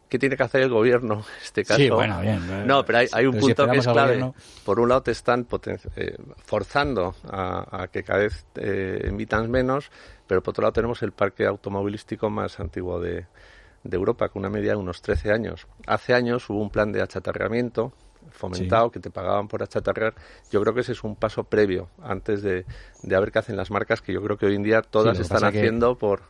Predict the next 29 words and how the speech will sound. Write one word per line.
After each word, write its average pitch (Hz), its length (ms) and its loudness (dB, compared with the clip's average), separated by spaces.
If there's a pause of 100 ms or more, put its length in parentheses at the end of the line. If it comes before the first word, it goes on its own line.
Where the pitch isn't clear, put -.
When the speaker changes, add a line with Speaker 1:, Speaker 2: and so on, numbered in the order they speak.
(200)
Speaker 2:
que, 98 200 -2
que 92 480 -4
tal 95 140 -2
y 92 40 -4
como 92 200 -6
vienen 104 220 0
los 104 140 2
datos, 123 340 0
¿no? 123 300 -6
Eh, 90 240 -4
caída, 92 840 -4 (100)
incluso 90 320 -10
la 80 100 -8
venta 85 180 -10
de 90 80 -10
Speaker 1:
Claro. 110 160 -4
Speaker 2:
coches 98 360 -8
y 98 60 -6
demás, 120 260 -4 (360)
eh, 90 760 0
mm, 85 560 -8
parece 95 240 -2
que 98 80 0
se - 80 0
avecina 101 480 -2
un 101 100 0
momento 101 300 0
de 98 100 2
crisis. - 560 -4